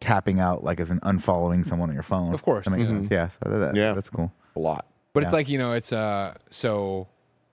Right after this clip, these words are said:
Speaker 2: stick with me 'cause we'll get there. So
Speaker 1: Get in
Speaker 2: or
Speaker 1: there.
Speaker 2: whatever. Uh, but every time, uh, Ben wants a banana, right, and I go over
Speaker 1: Mm-hmm.
Speaker 2: and I get it, I come back and I put it to my
Speaker 1: Banana.
Speaker 2: ear and I go, you know, "We hello," I go, "Bling, bling, we hello," and, and I'm like, "Oh, it's for you." And he, "Ah," and he, you know, then we, he puts it up and he's a
Speaker 1: Classic.
Speaker 2: little bit.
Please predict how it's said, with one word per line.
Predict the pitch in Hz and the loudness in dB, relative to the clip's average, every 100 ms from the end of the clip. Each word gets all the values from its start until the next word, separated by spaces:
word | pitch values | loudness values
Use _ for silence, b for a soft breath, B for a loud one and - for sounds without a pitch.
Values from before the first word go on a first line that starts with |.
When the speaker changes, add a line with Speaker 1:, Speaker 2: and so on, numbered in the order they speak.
| _ _ _ _ _ _ _ _ _ - | _ _ _ _ _ _ _ _ _ -10
Speaker 2:
stick | - 123 | -4 -2
with | 120 | -2
me | 104 | -6
'cause | 98 98 | -6 -6
we'll | 98 | -6
get | 92 - | -6 -6
there. | 85 87 | -8 -8
So | 90 | 0
Speaker 1:
Get | 131 | 2
in | 160 | 2
Speaker 2:
or | 92 | 0
Speaker 1:
there. | |
Speaker 2:
whatever. | 87 90 104 b b b b | -2 -8 -12 b b b b
Uh, | 107 110 107 101 104 104 - | -2 0 0 0 -2 -6 -4
but | 110 101 | -2 0
every | 120 | -2
time, | 117 120 107 104 101 101 104 | -2 -4 -4 -6 -8 -10 -6
uh, | 107 104 | -4 -4
Ben | 110 107 | -4 -4
wants | 101 - | -6 -6
a | |
banana, | 87 92 98 87 92 | -8 -6 -8 -8 -10
right, | 98 90 90 - | -6 -4 -6 -8
and | 98 | -8
I | 95 | -6
go | 95 | -6
over | 90 | -6
Speaker 1:
Mm-hmm. | |
Speaker 2:
and | 90 | -6
I | 95 | -6
get | 104 95 | -4 -4
it, | 87 | -4
I | 95 | -6
come | 107 95 | -6 -4
back | 92 92 | -4 -4
and | 98 | -6
I | 90 | -8
put | 104 | -6
it | 90 | -4
to | 92 | -4
my | 82 | -6
Speaker 1:
Banana. | - 98 | -6 -8
Speaker 2:
ear | |
and | 90 | -8
I | 90 | -10
go, | 90 | -8
you | 101 | -8
know, | 101 | -4
"We | 165 359 | -2 -2
hello," | 285 302 285 180 | -2 -4 -4 -4
I | |
go, | 107 113 | -4 -4
"Bling, | - 392 381 | -4 -4 -2
bling, | 381 320 | -4 -2
we | 330 | -2
hello," | 302 277 269 | -2 -4 -4
and, | 185 120 | -4 -4
and | 101 107 | -4 -4
I'm | |
like, | 120 | -4
"Oh, | 208 | -4
it's | 123 - | -4 -4
for | |
you." | 202 151 | -4 -4
And | 151 | -6
he, | |
"Ah," | 302 285 277 247 | -8 -8 -6 -6
and | 240 196 | -4 -4
he, | 131 | -4
you | 117 113 | -4 -4
know, | 101 | -4
then | 104 | -4
we, | 98 | -6
he | - 107 107 | -6 -4 -4
puts | 101 113 | -2 0
it | 107 | 2
up | 104 104 | 0 -2
and | 98 | -2
he's | |
a | 90 | -4
Speaker 1:
Classic. | 98 | -4
Speaker 2:
little | 98 92 | -6 -6
bit. | 92 | -8